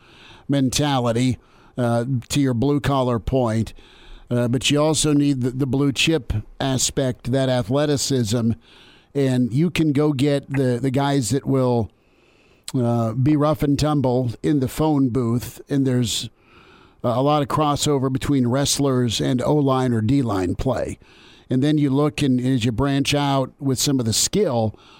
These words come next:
Nebraska seems to have guy that played football that's a speed <laughs> demon, uh, that, that triple jump or long jump, or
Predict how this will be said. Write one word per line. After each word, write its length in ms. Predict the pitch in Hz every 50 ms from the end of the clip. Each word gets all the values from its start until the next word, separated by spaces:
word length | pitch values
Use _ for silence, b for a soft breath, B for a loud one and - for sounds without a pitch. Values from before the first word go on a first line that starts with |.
| B B
Nebraska 600 | - 135 107 127 147 165 185 190 - - - 170 139
seems 420 | - - 160 160 147 143 143 -
to 160 | - 147 135
have 600 | 123 127 147 147 143 139 135 131 127 123 107 - B B B B B B B -
guy 240 | 110 135 143 156 156
that 160 | 151 147 113
played 320 | - 156 151 143 143 117
football 640 | - - 165 170 151 - - 156 156 151 147 147 143
that's 240 | 135 131 120 - -
a 40 | 98
speed 400 | - - - 170 156 151 151 135
<laughs> 100 | 123 98
demon, 420 | 165 151 135 143 131 131 135 117 B B B B B B B B B
uh, 260 | - 117 117 117 120 117
that, 220 | 117 - - 135
that 260 | 135 113 - - _
triple 300 | - - 151 120 131 117
jump 640 | 98 95 101 143 165 170 170 165 156 156 156 - - 143
or 360 | 135 127 127 123 120 113 107
long 340 | 117 139 156 156 151 147 135
jump, 420 | 110 127 139 131 135 135 123 107 -
or 400 | - 135 127 123 120 120 113